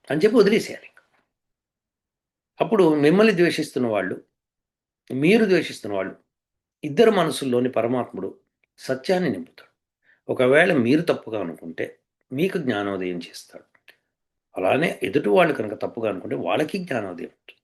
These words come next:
ఇది ఒక గొప్ప విశేషం అండోయ్. So ఇది సంధ్యావందనంలో మనము ఆరు దిక్కులకి మనం ప్రార్థిస్తాం అన్నమాట. So ఈ ఆరు మంత్రాలు ఉన్నాయి వీటికి, ఆయనకి తెలిసే ఉంటాయి మీ స్నేహితుడికి.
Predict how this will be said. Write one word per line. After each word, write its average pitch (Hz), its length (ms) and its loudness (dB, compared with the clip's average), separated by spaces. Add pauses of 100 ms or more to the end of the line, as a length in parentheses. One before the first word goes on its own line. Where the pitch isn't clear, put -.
(280)
ఇది 120 100 -6
ఒక 98 200 -8
గొప్ప 101 180 -4
విశేషం - 400 -4
అండోయ్. 98 240 -4 (880)
So 160 60 6
ఇది 156 300 2
సంధ్యావందనంలో 135 840 2
మనము 104 480 -6 (100)
ఆరు 139 220 2
దిక్కులకి 135 460 -4
మనం 110 220 -6
ప్రార్థిస్తాం 82 560 -10
అన్నమాట. 82 320 -20 (580)
So 131 80 4
ఈ - 160 -2
ఆరు 127 280 4
మంత్రాలు 123 440 0
ఉన్నాయి 95 260 -8
వీటికి, 90 420 -10 (460)
ఆయనకి 104 220 -8
తెలిసే 101 320 -2
ఉంటాయి 107 300 0
మీ 101 100 -8
స్నేహితుడికి. 98 640 -8